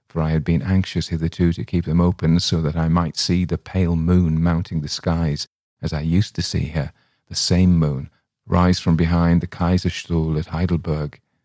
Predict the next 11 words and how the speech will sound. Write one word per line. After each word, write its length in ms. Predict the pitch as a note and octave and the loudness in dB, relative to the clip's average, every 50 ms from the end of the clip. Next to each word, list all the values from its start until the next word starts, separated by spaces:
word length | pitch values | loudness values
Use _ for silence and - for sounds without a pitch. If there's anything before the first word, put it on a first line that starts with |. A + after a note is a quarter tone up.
| _ _ _ _ _ _ _ _ _ _ _ _ | _ _ _ _ _ _ _ _ _ _ _ _
But 120 | - - | -16 -10
the 60 | - G#2 | -8 -6
sight 320 | - - A2 G2+ - - | -2 0 0 0 2 2
made 180 | G#2 G2 G2 G2 | 2 2 4 4
me 100 | F2+ F2 | 2 0
cry, 680 | - - - G2+ F#2 F#2 F#2+ G2 F#2+ F2+ E2+ D#2+ D#2 _ _ _ _ _ _ _ _ _ _ _ | 0 -2 -2 0 0 0 0 -2 -4 -4 -6 -8 -14 _ _ _ _ _ _ _ _ _ _ _
so 180 | - - - F#2 | -10 -2 2 4
Amant 300 | F2 F2+ F2+ F2 D#2+ - | 4 6 4 4 0 -2
shut 240 | - - F#2+ - F#2+ | -4 -6 -6 -6 -4
it 100 | F2 G2 | -2 0
out. 320 | F#2 F2+ F2 F2 - - | 2 2 2 0 -4 -10